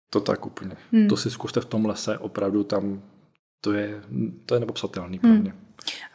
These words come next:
Speaker 1: Dokonce se mi v životě nestalo, že bych v lese zabil živočicha.
Speaker 2: Jo.
Speaker 1: Bosej, já nezabiju ani mravence.
Speaker 2: Hmm.
Speaker 1: Ta noha to nějak pozná a
Speaker 2: Hmm.
Speaker 1: prostě neublíží tvoru.
Speaker 2: Hmm.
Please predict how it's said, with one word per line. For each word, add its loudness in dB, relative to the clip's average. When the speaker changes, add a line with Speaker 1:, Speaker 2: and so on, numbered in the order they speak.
Speaker 1:
Dokonce 6
se 2
mi 2
v -14
životě 4
nestalo, -2
že -2
bych 0
v -8
lese 0
zabil 2
živočicha. -2
Speaker 2:
Jo. 10
Speaker 1:
Bosej, 2
já -6
nezabiju 2
ani -2
mravence. 0
Speaker 2:
Hmm. 4
Speaker 1:
Ta 0
noha 2
to 4
nějak 2
pozná -2
a -6
Speaker 2:
Hmm. 8
Speaker 1:
prostě 4
neublíží -2
tvoru. -2
Speaker 2:
Hmm. 4